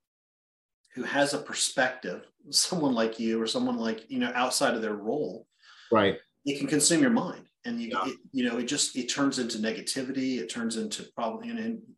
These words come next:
Speaker 1: you know, you, that mindset, a leader has to protect their mindset from
Speaker 2: Yeah.
Speaker 1: negative thinking and self-consuming. They have to be able to see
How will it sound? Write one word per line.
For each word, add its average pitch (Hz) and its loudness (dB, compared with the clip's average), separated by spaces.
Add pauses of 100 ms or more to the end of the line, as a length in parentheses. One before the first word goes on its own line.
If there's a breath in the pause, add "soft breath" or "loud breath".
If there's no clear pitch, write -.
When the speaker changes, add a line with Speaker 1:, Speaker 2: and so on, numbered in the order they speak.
(320)
Speaker 1:
you 117 -8
know, 107 -10
you, 107 -12
that 139 -4
mindset, 127 -2
a 123 -6
leader 165 -2 (180)
has - 0
to 156 -10
protect - -4
their 107 -2
mindset 107 -4 (800)
from 107 4
Speaker 2:
Yeah. - 6
Speaker 1:
negative 120 2
thinking 101 -4 (140)
and 107 -4
self-consuming. 95 -6
They 110 -2
have 135 -2
to 131 -4
be 117 -2
able 110 0
to 110 -4
see 110 0